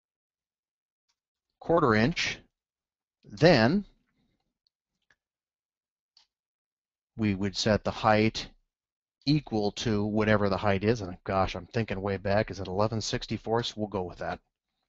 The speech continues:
And we'll say the dimension across the flats, I don't have that right in front of me, but let's say that was equal to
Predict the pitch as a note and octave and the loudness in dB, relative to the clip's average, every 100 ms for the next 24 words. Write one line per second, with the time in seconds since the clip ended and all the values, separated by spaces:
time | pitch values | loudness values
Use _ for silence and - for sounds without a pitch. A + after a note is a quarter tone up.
0 | _ _ _ _ _ _ _ _ _ _ | _ _ _ _ _ _ _ _ _ _
1 | - A#2 A2 G#2+ G#2+ G#2 - A#2 G#2+ G2+ | -2 2 4 2 0 -2 0 2 2 0
2 | F#2+ A2 A#2 C3 A#2 - B2 B2 - A2 | 0 2 2 2 -2 2 4 4 2 -8
3 | - A2 A#2+ C#3 - F#2 G2 G#2 G2+ G#2+ | 2 4 6 4 0 -6 -2 -2 2 2
4 | G2+ A2 G2+ A2 G#2 - A2 A2 A#2+ A2+ | 4 2 2 0 -2 -2 0 2 2 0
5 | G2+ G#2+ G#2+ - A2+ G#2 G#2 A2 G#2 G2 | 0 0 0 0 2 4 4 4 2 -8
6 | - C3+ - A2+ G#2+ - C#3+ B3 | -4 -6 -4 -2 -2 -2 -2 -2